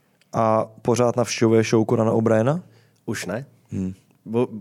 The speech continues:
Speaker 2: zakázali mu hrát, to je jako, to je horší, no. <clears throat> Zakázali mu hrát a vydávat se za amerického herce Anthonyho Pennu.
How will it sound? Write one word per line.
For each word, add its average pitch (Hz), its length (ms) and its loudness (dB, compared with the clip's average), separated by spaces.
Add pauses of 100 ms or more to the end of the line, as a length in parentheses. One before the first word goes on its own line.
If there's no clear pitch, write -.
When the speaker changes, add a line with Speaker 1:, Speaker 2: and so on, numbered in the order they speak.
Speaker 2:
zakázali 156 460 0
mu 156 100 0
hrát, 117 380 0
to 120 80 -2
je 117 60 2
jako, 113 160 -6
to - 80 -6
je 107 40 -2
horší, 98 400 -4
no. 78 120 -12 (240)
<clears throat> 135 260 -6
Zakázali 120 380 0
mu 131 80 2
hrát 120 260 0
a - 40 -8
vydávat 113 440 0
se 120 60 -6
za 117 80 -2
amerického 110 560 -2
herce 113 380 -2 (120)
Anthonyho 113 400 -2
Pennu. 110 300 -2